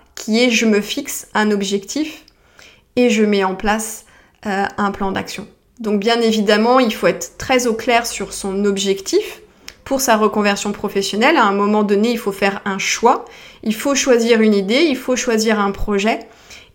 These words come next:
Et on va mener la réflexion jusqu'au bout pour voir si effectivement ça coche toutes les cases. Et donc, quand on fixe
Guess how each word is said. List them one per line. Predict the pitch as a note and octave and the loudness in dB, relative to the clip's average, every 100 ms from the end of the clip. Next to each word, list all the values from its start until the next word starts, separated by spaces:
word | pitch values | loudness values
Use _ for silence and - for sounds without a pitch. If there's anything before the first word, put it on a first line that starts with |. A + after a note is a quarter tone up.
| - | 2
Et | B3 C4+ C#4+ | 6 6 4
on | - | 0
va | G#3+ G#3 | 6 6
mener | A3 A3+ B3+ | 6 4 4
la | C#4+ A3 | 6 4
réflexion | G3+ G#3 G#3 G3 - B3+ | 2 0 -2 -2 -2 -2
jusqu'au | A3 G#3 C4 C4 - A#3+ | -2 -2 -2 -2 0 2
bout | G#3 A#3 E4+ - - - - _ | 2 -2 -2 -10 -20 -20 -20 _
pour | - G#3+ | -4 -2
voir | G3+ G#3+ B3 C#4+ | 2 4 4 4
si | - - - C4 C4 | -4 -4 0 0 0
effectivement | G#3+ G#3+ G3 - G#3 G3+ G#3+ A3 - _ _ | -2 0 -2 -2 -4 -2 -2 -4 -16 _ _
ça | - G3+ | -8 -6
coche | G3 G#3+ A3 - - - _ | -4 -2 -2 -4 -6 -12 _
toutes | - A3 - | -10 -8 -6
les | G3 | -6
cases. | - - - - _ _ _ _ _ - | -8 -10 -14 -20 _ _ _ _ _ -6
Et | F#3 | -4
donc, | D#3+ G3+ B3+ - - _ _ _ _ _ | 0 0 -2 -6 -20 _ _ _ _ _
quand | B3 A3 | -4 -2
on | A3 | -2
fixe | A3 A3+ - | -4 -6 -8